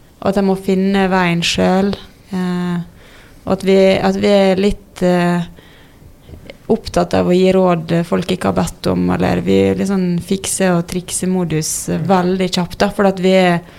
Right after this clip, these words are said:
Speaker 1: vi har masse viktig livserfaring og kunnskap, og vi kan se veier mye raskere og tenke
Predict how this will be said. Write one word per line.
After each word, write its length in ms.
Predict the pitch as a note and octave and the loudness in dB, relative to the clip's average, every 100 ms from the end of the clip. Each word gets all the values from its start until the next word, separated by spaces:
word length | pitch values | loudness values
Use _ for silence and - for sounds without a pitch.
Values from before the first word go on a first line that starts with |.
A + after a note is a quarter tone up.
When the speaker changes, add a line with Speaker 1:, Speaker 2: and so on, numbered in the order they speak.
| - - - | -20 -20 -2
Speaker 1:
vi 100 | G3 | 2
har 180 | G#3 G3 | 4 4
masse 840 | F3+ F3 - - F#3 F3 E3+ E3+ | 0 -2 -4 2 2 4 2 2
viktig 400 | E3+ F#3+ - F3+ | 0 -2 -2 -2
livserfaring 840 | F3 E3+ F3 E3 E3+ E3 E3 E3 E3 | -2 -4 -6 -6 -4 -4 -4 -4 -4
og 160 | E3 D#3+ | -6 -4
kunnskap, 520 | F#3+ E3+ - E3+ F3 | -4 -4 -4 -6 -2
og 120 | E3+ | -2
vi 80 | E3+ | -2
kan 180 | F3 F3 | -2 -2
se 460 | - G3 F3+ E3 | 0 2 2 2
veier 400 | D#3+ E3 E3+ F3+ F3 | 0 0 2 2 2
mye 240 | F3 F3+ | 2 0
raskere 640 | E3+ - - F3 E3+ E3+ - | 0 -4 -4 -2 0 0 0
og 140 | F3 | -2
tenke 320 | F#3 E3 - | -4 -6 -4